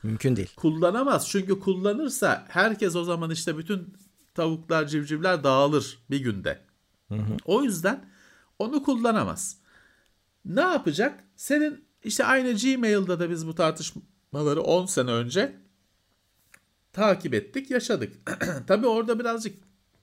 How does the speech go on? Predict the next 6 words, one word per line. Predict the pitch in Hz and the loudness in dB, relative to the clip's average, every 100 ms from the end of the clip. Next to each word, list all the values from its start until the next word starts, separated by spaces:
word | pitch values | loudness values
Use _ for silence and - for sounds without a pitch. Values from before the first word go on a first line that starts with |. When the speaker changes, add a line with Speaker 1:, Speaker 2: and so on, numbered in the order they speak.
| _ - | _ -8
Speaker 2:
kelimeler | - 202 208 196 202 202 143 | 0 2 2 0 0 -2 -2
de, | 117 | -2
terminoloji | 151 160 175 170 170 175 165 | -2 -2 -4 -4 -4 -6 -2
de | 139 | -2
insanları | 110 120 104 101 98 - _ _ _ _ _ _ _ _ - _ - - - _ | -2 -4 -2 -2 -4 -6 _ _ _ _ _ _ _ _ -20 _ -20 -20 -20 _
açmaza | 131 131 - 123 110 | 0 0 0 -2 0